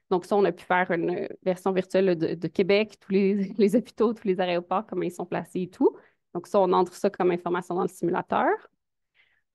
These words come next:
On ajoute ensuite de l'incertitude, parce que c'est un des grands avantages d'utiliser la simulation aussi, c'est qu'on peut inclure toute ces, cette incertitude-là qui fait partie de la vie, qui fait partie du service,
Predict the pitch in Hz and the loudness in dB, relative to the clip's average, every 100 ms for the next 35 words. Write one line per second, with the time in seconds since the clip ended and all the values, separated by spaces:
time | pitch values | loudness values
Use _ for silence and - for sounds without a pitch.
0 | _ - 202 208 208 214 269 254 - 269 | _ -2 2 4 2 0 -2 -2 -2 -4
1 | - 190 202 190 190 190 _ - 247 196 | -4 0 2 2 0 -6 _ -6 -6 -6
2 | 196 190 - 196 190 226 220 185 208 190 | -6 -8 -6 -2 2 2 2 0 0 0
3 | 185 185 180 196 196 - 185 190 180 175 | 0 0 -2 -6 -8 -8 -4 0 0 -2
4 | - 180 165 175 202 196 - 294 392 - | -2 -2 -2 -2 0 0 0 2 2 2
5 | - 196 190 190 254 202 - 247 247 240 | -4 0 -2 0 0 0 -2 -2 0 -2
6 | - 226 - 175 - _ _ _ 208 196 | -6 -12 -6 -6 -6 _ _ _ -4 0
7 | 196 190 214 - - - 175 214 247 - | 0 0 -4 -6 -8 -4 0 0 0 -2
8 | 180 180 180 180 - _ 185 165 175 170 | 0 0 -2 -6 -6 _ -2 2 2 2
9 | 196 349 - _ - 180 175 - 180 160 | 2 2 0 _ -4 -4 -6 -10 -10 -10
10 | - - 170 170 277 339 | -10 -8 -6 -4 -4 -4